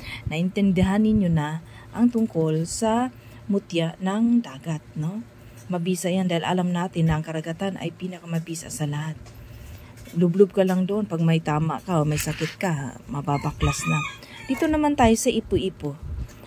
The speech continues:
Ang ipo-ipo ng karagatan ay mayroong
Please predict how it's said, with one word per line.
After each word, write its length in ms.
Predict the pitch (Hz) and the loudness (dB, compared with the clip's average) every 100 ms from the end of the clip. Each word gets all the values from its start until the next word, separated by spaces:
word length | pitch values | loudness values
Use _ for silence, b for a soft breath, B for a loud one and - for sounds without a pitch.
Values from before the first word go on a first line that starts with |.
| B 240 | B 2
Ang 160 | 254 | 2
ipo-ipo 400 | 277 240 254 254 | 4 2 4 6
ng 160 | 254 247 | 6 6
karagatan 560 | 233 226 226 233 226 | 4 4 2 2 2
ay 160 | - 214 | 4 4
mayroong 640 | 214 214 214 233 254 220 | 4 4 4 6 6 4